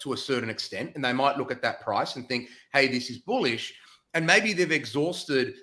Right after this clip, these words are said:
their investable capital outside of the retirement fund, but now they've got a retirement fund, it's three hundred K in there. And now they're saying, "Well, I'm gonna put twenty percent of that in Bitcoin."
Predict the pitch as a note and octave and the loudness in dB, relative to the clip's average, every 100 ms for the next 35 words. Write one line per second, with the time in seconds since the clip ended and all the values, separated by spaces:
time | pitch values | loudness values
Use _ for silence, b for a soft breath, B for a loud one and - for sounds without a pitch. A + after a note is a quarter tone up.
0 | - C3+ C3 B2 C#3 - B2 B2+ - C3 | -2 2 2 0 -2 -4 -6 -2 2 2
1 | C3 A#2+ A2+ - C#3 - G#3+ C#3 A2+ G#2+ | 0 -4 -4 2 2 4 2 2 2 -4
2 | - G#2 G2 F#2+ - E2+ B2+ - _ _ | -4 -4 -4 -6 -12 -12 -12 -16 _ _
3 | - F#3+ F3+ E3 D3 G3 C4 F3+ C3 B2+ | 0 4 4 4 2 2 4 2 0 2
4 | A2+ G#2+ - G#2 B2 D#3+ - B2+ A#2+ A#2 | 0 -2 -6 -4 -2 -4 -6 -2 0 0
5 | G#2+ G#2+ A2 G2+ G#2 A#2+ D3+ C#3+ C#3 C#3 | -4 -4 -4 -4 -4 -2 0 2 2 2
6 | C#3+ - D3 D3+ D#3 F3+ F#3 E3 D#3+ - | 0 -2 -2 0 0 0 -2 -4 -6 -10
7 | D3+ C#3 C3+ - D3 C3 C3 A#2 G2 - | -8 -8 -8 -6 -4 -2 -2 -2 -6 -12
8 | - | -20